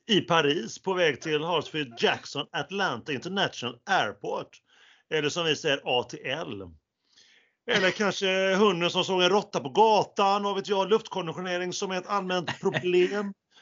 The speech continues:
Speaker 1: Och hur du gör slut med din partner
Speaker 2: Nej,
Speaker 1: på
Speaker 2: nej.
Speaker 1: tio dagar, eller...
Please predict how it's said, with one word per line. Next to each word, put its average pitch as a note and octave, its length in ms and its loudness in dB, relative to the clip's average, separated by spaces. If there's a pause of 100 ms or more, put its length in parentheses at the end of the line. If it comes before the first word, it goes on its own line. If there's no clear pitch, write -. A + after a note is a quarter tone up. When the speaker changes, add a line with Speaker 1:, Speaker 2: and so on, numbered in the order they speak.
(240)
Speaker 1:
Och E3 120 -2
hur F#3+ 160 2
du G3 160 4
gör F3+ 720 6
slut F3+ 340 0
med E3+ 120 0
din E3+ 120 -2
partner D#3 320 4
Speaker 2:
Nej, D#3 80 -4
Speaker 1:
på D3+ 120 -4
Speaker 2:
nej. D#3+ 140 -4
Speaker 1:
tio E3+ 120 0
dagar, E3+ 720 4
eller... E3+ 160 4